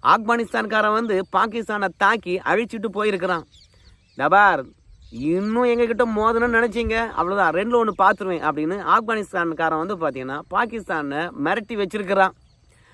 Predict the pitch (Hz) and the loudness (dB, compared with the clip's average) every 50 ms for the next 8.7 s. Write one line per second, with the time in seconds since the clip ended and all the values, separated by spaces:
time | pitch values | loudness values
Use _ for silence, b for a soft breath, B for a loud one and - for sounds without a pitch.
0 | b b - 127 143 147 143 143 - - - 160 175 202 247 254 208 233 214 202 | b b -2 0 0 2 0 -2 -2 0 4 4 6 6 4 2 2 2 0 2
1 | 190 175 170 160 147 - 147 139 139 143 147 151 - - 165 175 226 240 - - | 0 0 0 0 -2 -2 -6 -6 -4 -4 -4 -6 -4 -2 0 2 2 0 0 -4
2 | 240 - 208 226 254 - 247 240 233 240 240 226 208 190 175 185 196 - 175 160 | -4 -2 0 0 2 4 4 4 6 4 2 2 2 -2 -4 -4 -4 0 0 0
3 | 185 190 190 170 180 170 160 147 151 147 147 147 143 135 127 - _ _ b b | 0 0 -2 -2 -2 -2 -2 -2 -2 -2 -2 -4 -4 -8 -10 -14 _ _ b b
4 | b b b b b - 160 202 220 220 214 190 160 160 160 170 170 147 156 185 | b b b b b 0 2 4 4 4 2 2 0 0 0 0 0 0 2 2
5 | 233 247 233 185 226 208 185 196 185 175 170 165 156 156 170 190 180 196 185 147 | 2 0 0 0 -2 -2 0 0 0 0 0 -2 0 0 0 0 0 -2 -4 -4
6 | - 147 147 147 151 156 151 143 b b b b b b - 156 190 196 214 175 | -4 -6 -4 -4 -4 -4 -6 -6 b b b b b b -2 -2 0 -2 -2 -2
7 | 160 165 185 226 220 160 143 180 220 233 - 208 208 208 196 156 - 175 170 139 | 0 0 0 2 4 6 6 6 6 4 0 -4 -2 -2 -2 -2 -2 -2 -2 0
8 | 175 190 220 - - 165 160 185 196 185 160 156 139 123 | -2 -2 -2 0 2 2 2 4 2 0 -2 -4 -6 -8